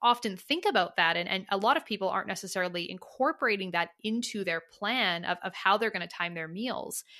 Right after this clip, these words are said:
And so then the other runner who maybe hears about intermittent fasting from their friend, having great results with it, and, and, you know, "Oh, you gotta try it, it's so wonderful," does the same thing. But if those two runners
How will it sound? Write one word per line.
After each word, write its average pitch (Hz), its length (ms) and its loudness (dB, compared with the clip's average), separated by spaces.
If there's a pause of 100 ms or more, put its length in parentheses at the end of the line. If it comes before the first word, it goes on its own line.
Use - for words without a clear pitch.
(180)
And 220 140 2
so 233 80 4
then 208 160 4
the 190 180 4
other 285 240 4
runner 180 480 2
who 220 80 -2
maybe 185 200 0
hears 311 420 2
about 220 220 4
intermittent 185 440 -2
fasting 170 400 0
from 175 120 -4
their 165 120 -6
friend, 285 320 0
having 170 160 -10 (140)
great - 160 -14
results 285 340 2
with 277 160 0
it, 254 160 2
and, 180 220 -8
and, 170 300 -6
you 170 80 -10
know, 165 180 -4
"Oh, 240 120 6
you 214 100 2
gotta 180 120 0
try 240 260 6
it, 220 120 4
it's - 80 -6
so - 80 -8
wonderful," 220 460 0 (920)
does 208 200 6
the 190 80 -6
same 180 180 -4
thing. 220 400 -2
But 214 100 2
if 202 120 -4
those 240 180 2
two - 160 -4
runners 185 560 0